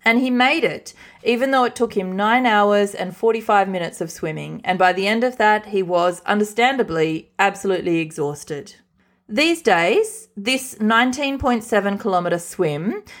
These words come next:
is an event that takes place every year. And recently, a team of swimmers did it in three hours and forty-six minutes. So,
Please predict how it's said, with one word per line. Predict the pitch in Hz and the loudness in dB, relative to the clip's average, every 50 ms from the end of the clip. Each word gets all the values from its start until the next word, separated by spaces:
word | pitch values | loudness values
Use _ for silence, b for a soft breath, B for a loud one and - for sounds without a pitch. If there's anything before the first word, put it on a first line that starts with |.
| B B | B B
is | - 226 202 | -2 0 2
an | 220 226 | 4 4
event | 226 208 214 247 262 233 - - | 2 4 2 2 0 0 -2 -2
that | 233 214 - | -4 -4 -2
takes | - 233 262 262 262 - | -2 -2 -2 -2 -2 -4
place | - - 240 233 240 233 - - - | -2 0 2 2 0 0 -4 -4 0
every | 214 214 190 196 196 202 | 0 0 2 2 2 2
year. | 202 190 185 185 180 165 147 131 - - - - _ _ _ _ _ B B B B B B | 2 0 -4 -4 -2 -2 -2 -4 -6 -10 -14 -20 _ _ _ _ _ B B B B B B
And | - 247 254 285 | 0 2 2 4
recently, | 330 370 359 - 311 247 208 196 170 156 165 214 302 403 311 - _ - | 2 2 0 0 -2 -4 0 0 0 0 0 0 -2 -2 -4 -6 _ -4
a | - | -4
team | - - - - 330 330 359 370 349 | -4 -2 -4 -6 -6 -6 -4 -2 0
of | 330 320 - | -2 -2 -2
swimmers | - 226 185 170 165 151 156 180 233 285 277 - - - - - | -4 -4 -2 -2 -2 -2 -2 -2 -4 -6 -6 -10 -16 -18 -14 -6
did | - 226 233 226 | -2 0 2 4
it | 240 226 220 - | 4 2 2 2
in | 190 180 175 170 | -2 -2 -2 -4
three | - - - 240 247 254 262 247 - 202 | -8 -2 0 0 0 0 0 -2 0 2
hours | 196 190 190 190 190 190 190 185 185 | 4 4 6 4 4 2 0 -2 -4
and | - 175 170 165 | -8 -10 -8 -6
forty-six | - 175 170 165 170 - - 170 165 - - - | -4 -4 -4 -4 -4 -4 -6 -6 -6 -6 -10 -10
minutes. | 170 160 147 143 - - - _ - - - - - _ _ _ _ _ _ _ _ _ _ _ _ _ _ _ _ _ _ _ _ _ _ _ _ _ _ _ _ _ _ _ _ _ _ _ | -8 -8 -8 -10 -12 -16 -18 _ -20 -20 -20 -20 -20 _ _ _ _ _ _ _ _ _ _ _ _ _ _ _ _ _ _ _ _ _ _ _ _ _ _ _ _ _ _ _ _ _ _ _
So, | - - - 330 320 311 311 320 320 | -12 -4 0 2 4 4 4 2 0